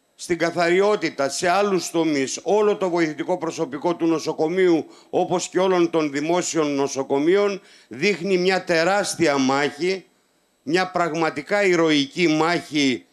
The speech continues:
για τους ασθενείς, για τους συνανθρώπους μας που υποφέρουν, για όλους εμάς, όταν σας χρειαζόμαστε για να μας κάνετε καλά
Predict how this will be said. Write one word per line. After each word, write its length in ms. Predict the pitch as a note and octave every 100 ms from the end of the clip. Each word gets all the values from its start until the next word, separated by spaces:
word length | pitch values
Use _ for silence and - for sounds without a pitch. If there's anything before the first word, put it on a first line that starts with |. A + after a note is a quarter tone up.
| _ _
για 220 | - D3+ D#3
τους 220 | C#3 E3
ασθενείς, 800 | C#3+ - C#3+ C3+ D#3 F#3 F3 -
για 180 | D3
τους 180 | D3 C#3
συνανθρώπους 840 | - C#3+ C#3+ C3+ - F#3 D3+ D#3 C3
μας 380 | C#3+ A#2+ - - - _ _
που 100 | D3+
υποφέρουν, 680 | D#3+ C#3+ C3 D#3 D#3+ F#3 F#3+
για 220 | E3 F3+
όλους 340 | G3+ F#3 -
εμάς, 600 | E3 D#3+ F3 D3+ - - _ _ _ -
όταν 300 | D#3+ E3+ E3
σας 240 | E3 D#3
χρειαζόμαστε 1120 | D#3+ D#3+ D#3 C3 F#3 F3 D3+ - D#3+ C#3+ A#2 - _
για 220 | - D#3
να 100 | D#3
μας 260 | D3+ D3+ -
κάνετε 420 | F3 E3+ D#3+ D#3+
καλά 540 | D3+ D3+ F3 E3+ C#3+